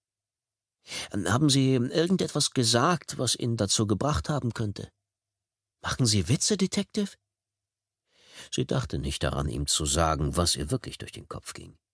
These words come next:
"Ich habe ihn nach vier Morden gefragt und dann den Namen Tessa erwähnt.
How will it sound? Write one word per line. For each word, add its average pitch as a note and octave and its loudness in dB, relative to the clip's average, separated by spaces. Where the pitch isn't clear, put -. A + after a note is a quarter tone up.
"Ich A#2 2
habe C3+ 2
ihn A#2+ 0
nach G#2+ 2
vier C#3+ 0
Morden G#2+ 2
gefragt B2 -6
und G#2+ 0
dann A#2+ 4
den G#2+ 2
Namen G#2 2
Tessa - 0
erwähnt. - -8